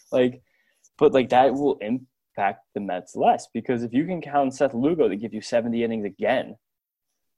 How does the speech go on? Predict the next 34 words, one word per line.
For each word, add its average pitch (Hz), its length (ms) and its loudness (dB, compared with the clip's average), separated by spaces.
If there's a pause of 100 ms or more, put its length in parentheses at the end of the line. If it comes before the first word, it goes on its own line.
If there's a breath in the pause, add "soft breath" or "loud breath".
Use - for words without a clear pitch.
(100)
like, 85 200 -8
you 113 100 -4
probably 120 340 -2
only 101 160 -4
need 101 120 -6
to 101 60 -14
manufacture 98 540 -6
about 92 180 -4
a - 40 -16
hundred 104 200 -6
fifty 143 300 -2
out 92 40 -2
of 92 60 -8
the 104 60 -4
other 104 120 -4
four 104 240 -4
guys 101 220 2
in 110 60 -12
that 95 140 -4
bullpen 117 340 -2
between 101 300 -12
Diaz, 101 380 -4
Familia, 101 760 -4 (420)
like, - 120 -20
Justin 98 280 -10
Wilson, 101 520 -8
and, 92 180 -12
um, 90 300 -10 (120)
Dylan 95 200 -10
Betances. - 440 -8
Like, - 160 -12 (880 soft breath)
and, 107 140 -6
like, 98 180 -2
Lugo, 120 440 0